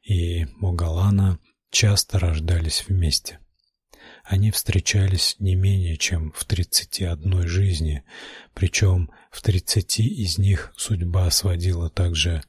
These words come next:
Могаллану и Сарипутту. Кармическая связь, соединявшая троих духовных искателей, с давних времен была очень сильной. И хотя тридцать одна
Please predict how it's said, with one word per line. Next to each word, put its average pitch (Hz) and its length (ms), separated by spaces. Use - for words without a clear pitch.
Могаллану 90 800
и 85 340
Сарипутту. - 880
Кармическая 98 840
связь, 107 560
соединявшая 90 1200
троих 90 520
духовных 87 680
искателей, 104 720
с 98 160
давних 90 500
времен 92 540
была 90 320
очень 92 420
сильной. 78 680
И 104 60
хотя 101 400
тридцать - 720
одна 95 640